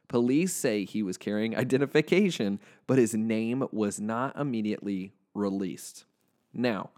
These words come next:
where is the issue in this story? And no one is even talking about it, and I think that the police are just like, and this, I, I respect the police, okay, but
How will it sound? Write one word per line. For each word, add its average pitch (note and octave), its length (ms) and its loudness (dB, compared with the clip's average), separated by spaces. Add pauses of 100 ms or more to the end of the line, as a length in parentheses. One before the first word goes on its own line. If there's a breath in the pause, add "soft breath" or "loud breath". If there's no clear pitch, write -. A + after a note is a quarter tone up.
(360 soft breath)
where A#2 460 2
is C3 220 -2
the A#2+ 220 -2
issue G#2 420 0
in F#2 160 -4
this G2+ 140 -2
story? G2 520 0 (220)
And G2 240 0
no A#2+ 140 4
one E3+ 200 2
is D#3+ 140 2
even D#3+ 160 0
talking B2 320 -2
about G2 240 -4
it, G2+ 140 -4
and G#2 120 -4
I G2 80 -2
think A2 260 -4
that G#2+ 160 -2
the G2 60 -2
police A#2 540 0
are A2+ 160 -2
just G#2+ 260 -6
like, G#2 180 -8 (340 soft breath)
and G2+ 160 -4
this, C#3 240 -4
I, A2 160 -4 (440)
I G#2+ 60 -8
respect G2+ 420 -6
the - 60 -8
police, C#3 500 -2
okay, A#2 360 -2
but - 340 -2